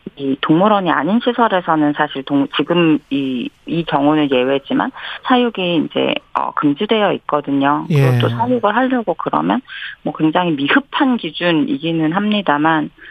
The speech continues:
Speaker 1: 어, 사육시설 설치 기준이 또 있기도 하고요.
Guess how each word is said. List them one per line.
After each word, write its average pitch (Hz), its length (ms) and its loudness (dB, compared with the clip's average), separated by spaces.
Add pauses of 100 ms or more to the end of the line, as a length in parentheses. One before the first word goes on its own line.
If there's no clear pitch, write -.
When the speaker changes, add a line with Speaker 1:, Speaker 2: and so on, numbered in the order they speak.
(160)
Speaker 1:
어, 147 200 0
사육시설 240 540 -2
설치 285 320 -2
기준이 156 1000 -2
또 147 100 0
있기도 156 460 -2
하고요. 160 540 0